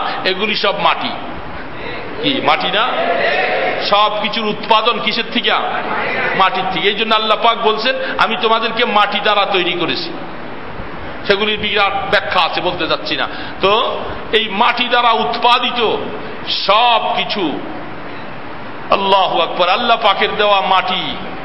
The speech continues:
কি সুন্দর সিস্টেমটা আল্লাহ পাক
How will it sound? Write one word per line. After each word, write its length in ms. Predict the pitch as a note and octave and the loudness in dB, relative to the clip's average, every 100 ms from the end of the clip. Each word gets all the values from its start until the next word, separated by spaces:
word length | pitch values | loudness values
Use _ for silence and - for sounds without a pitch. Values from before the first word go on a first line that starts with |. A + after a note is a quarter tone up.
| - - - - - - - - - - - - - - - | -10 -10 -10 -10 -8 -8 -8 -8 -8 -8 -8 -10 -10 -10 -4
কি 120 | A#3+ | -2
সুন্দর 500 | A#3+ - G#3+ G3+ A#3 | -2 0 -2 2 0
সিস্টেমটা 600 | A#3+ A3 - - B3 A#3 | 0 -2 -4 -2 -2 0
আল্লাহ 220 | G#3+ G3+ F#3+ | 0 2 0
পাক 140 | F#3+ | 0